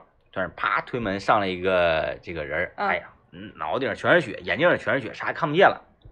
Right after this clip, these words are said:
Speaker 1: 上车之后说：“老板呐，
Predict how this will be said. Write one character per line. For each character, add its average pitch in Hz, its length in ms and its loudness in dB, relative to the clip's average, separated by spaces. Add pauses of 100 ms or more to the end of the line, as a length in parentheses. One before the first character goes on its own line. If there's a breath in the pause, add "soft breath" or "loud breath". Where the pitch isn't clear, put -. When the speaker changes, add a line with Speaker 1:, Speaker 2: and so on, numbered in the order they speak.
(460)
Speaker 1:
上 139 240 6
车 107 240 2
之 98 140 -6
后 135 220 0 (240 soft breath)
说 95 160 -8 (540 soft breath)
：“老 135 140 4
板 131 200 -2
呐， 95 200 -10